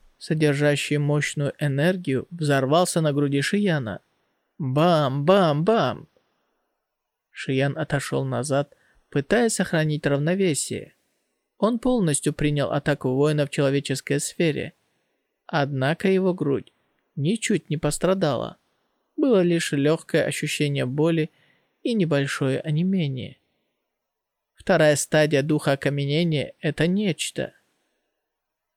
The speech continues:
Шиян дико смеялся про себя. Он направил в грудь немного ци, чтобы избавиться от онемения. Диалан с кинжалом в руке бросилась на лидера.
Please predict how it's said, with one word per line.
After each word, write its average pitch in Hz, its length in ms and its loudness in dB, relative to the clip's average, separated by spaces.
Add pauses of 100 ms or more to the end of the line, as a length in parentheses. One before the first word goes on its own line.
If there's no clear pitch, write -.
(160)
Шиян 247 460 2
дико 233 300 0
смеялся 233 600 0
про 151 140 -4
себя. 147 440 -2 (720)
Он 170 160 2
направил 151 580 4
в 143 80 -6
грудь 180 320 0
немного 151 420 0
ци, - 360 -4 (420)
чтобы 233 400 0
избавиться 220 640 0
от - 160 -4
онемения. 151 760 -2 (880)
Диалан 147 720 2
с - 100 -10
кинжалом 147 640 0
в 156 40 -2
руке 143 400 -4 (440)
бросилась 143 640 0
на 160 140 0
лидера. 156 540 -2